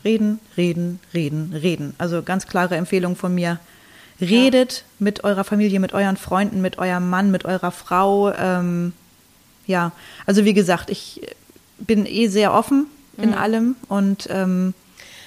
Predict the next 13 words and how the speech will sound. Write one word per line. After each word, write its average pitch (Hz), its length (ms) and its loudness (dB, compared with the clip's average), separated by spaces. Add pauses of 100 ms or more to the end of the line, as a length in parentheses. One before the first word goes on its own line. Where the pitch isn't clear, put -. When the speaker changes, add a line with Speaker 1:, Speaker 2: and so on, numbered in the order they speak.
Speaker 1:
mir 220 140 8
Speaker 2:
Ja. 240 60 6
Speaker 1:
hilft 226 300 4
das. 165 400 -2
Speaker 2:
Ich 202 160 -12
glaube 247 380 0
auch, 233 220 -4 (140)
manchmal 240 400 -6
ist 226 240 -10
ein 214 400 -4 (1800)
"Ja, 240 240 2
alles 226 280 -4
gut" 262 220 -8